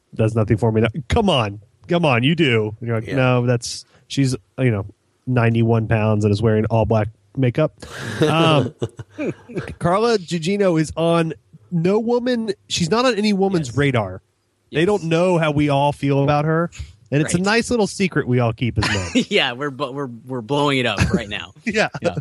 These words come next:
Speaker 1: Exactly. Like,
Speaker 3: Ruining
Speaker 1: when
Speaker 3: it
Speaker 1: I
Speaker 3: for
Speaker 1: saw
Speaker 3: every
Speaker 1: she was
Speaker 3: guy.
Speaker 1: in
Speaker 3: Yeah.
Speaker 1: this movie, I was like, "Nice."
Speaker 3: Yes.
Speaker 1: Yeah.
Speaker 3: Yeah.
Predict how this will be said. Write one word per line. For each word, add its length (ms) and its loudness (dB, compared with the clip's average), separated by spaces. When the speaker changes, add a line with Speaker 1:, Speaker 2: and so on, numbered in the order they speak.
Speaker 1:
Exactly. 320 -6
Like, 180 -2
Speaker 3:
Ruining 300 0
Speaker 1:
when 80 0
Speaker 3:
it 40 0
Speaker 1:
I 40 -2
Speaker 3:
for 120 -2
Speaker 1:
saw 200 0
Speaker 3:
every 160 -2
Speaker 1:
she 100 0
was 80 0
Speaker 3:
guy. 80 -4
Speaker 1:
in 60 -2
Speaker 3:
Yeah. 60 0
Speaker 1:
this 120 -8
movie, 460 0
I 120 0
was 140 0
like, 240 -2
"Nice." 600 -6
Speaker 3:
Yes. 560 -2
Speaker 1:
Yeah. 100 -8
Speaker 3:
Yeah. 60 -12